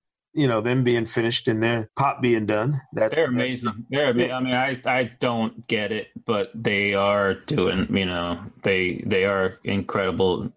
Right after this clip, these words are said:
Speaker 2: Uh, just the run that they've been on the last few weeks.
Speaker 1: Yeah, it's, I, and nobody should be surprised that, that they do it. I'm, I'm no longer going to be shocked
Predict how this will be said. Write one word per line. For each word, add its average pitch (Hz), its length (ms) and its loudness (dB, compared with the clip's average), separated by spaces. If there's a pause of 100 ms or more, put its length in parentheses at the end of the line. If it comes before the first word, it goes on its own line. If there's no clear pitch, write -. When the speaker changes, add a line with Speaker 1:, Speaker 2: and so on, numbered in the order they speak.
Speaker 2:
Uh, 90 420 0 (100)
just - 420 -4 (440)
the 98 120 2
run 107 340 4
that 92 140 -4
they've 98 220 0
been 98 140 -2
on 92 180 -4
the 87 40 -6
last 87 280 -6
few 87 120 -10
weeks. 87 360 -12 (120)
Speaker 1:
Yeah, 165 200 2 (100)
it's, 107 400 0 (300)
I, - 80 -2 (240)
and 131 260 0
nobody 156 380 0
should 123 180 -2
be 113 140 -2
surprised 85 640 -6 (240)
that, 80 240 -4 (160)
that 101 180 -2
they 95 140 2
do 80 180 0
it. 67 80 -6
I'm, 107 240 -2
I'm 123 220 0
no 139 160 0
longer 131 360 -2
going 113 220 -2
to 110 80 -2
be 104 100 -2
shocked 104 460 -2